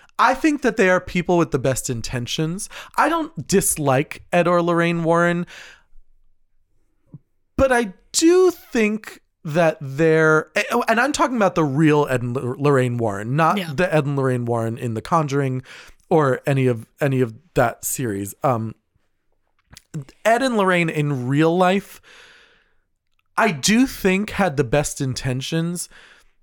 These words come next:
Speaker 1: but this is something where it's like, when it comes to, uh, you know,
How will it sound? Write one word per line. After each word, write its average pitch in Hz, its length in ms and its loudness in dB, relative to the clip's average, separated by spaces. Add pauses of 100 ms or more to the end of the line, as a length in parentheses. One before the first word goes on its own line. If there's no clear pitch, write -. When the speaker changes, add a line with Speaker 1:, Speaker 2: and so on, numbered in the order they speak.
(140)
Speaker 1:
but 156 520 0
this 208 320 0
is 254 140 2
something 202 500 0
where 165 160 4
it's - 200 -2
like, 143 340 0 (1200)
when 202 200 0
it 220 140 -2
comes 262 420 -2
to, 175 720 0 (2750)
uh, 147 480 4 (580)
you 175 160 0
know, 151 320 2